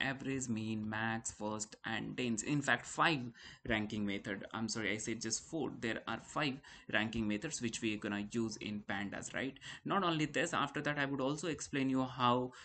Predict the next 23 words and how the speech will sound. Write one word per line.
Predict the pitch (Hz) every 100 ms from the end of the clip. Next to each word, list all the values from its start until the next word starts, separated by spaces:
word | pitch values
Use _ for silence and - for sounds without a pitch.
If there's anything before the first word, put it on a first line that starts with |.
| -
can | 135
you | 120
do | 120 120
the | 120
ranking | 107 110 117 123 123
by | 113 107 -
a | 104 - -
group, | 127 139 139 104 - -
right? | 104 110 117 120 -
And | - 123 123 -
if | 131 -
you | 139
want, | 123 120 123 123
you |
can | 120 120
also | - 123 131 139
show | 135 113
the | 117
ranking | 107 104 107 107
in | 98 107
terms | 98 104 -
of | 117 -
percentile. | 180 135 104 - -